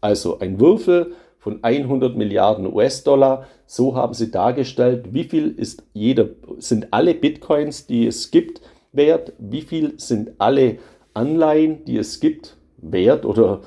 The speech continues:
äh, ja, der Wert ist natürlich zu hinterfragen, das sind halt Schulden, also wie hoch ist der Würfel, die Schuldenberge aller Anleihen und wie hoch sind eben die Würfel bei Gold. Und wenn man sich das jetzt eben mal anschaut, dann wird mal die Dimension deutlich,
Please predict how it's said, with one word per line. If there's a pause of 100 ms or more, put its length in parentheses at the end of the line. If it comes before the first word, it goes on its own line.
(320)
äh,
ja,
der
Wert
ist
natürlich
zu
hinterfragen,
das
sind
halt
Schulden,
also
wie
hoch
ist
der
Würfel, (460)
die
Schuldenberge
aller
Anleihen (360)
und
wie
hoch
sind
eben (340)
die
Würfel (120)
bei
Gold. (420)
Und
wenn
man
sich
das
jetzt
eben
mal
anschaut, (460)
dann
wird
mal
die
Dimension
deutlich,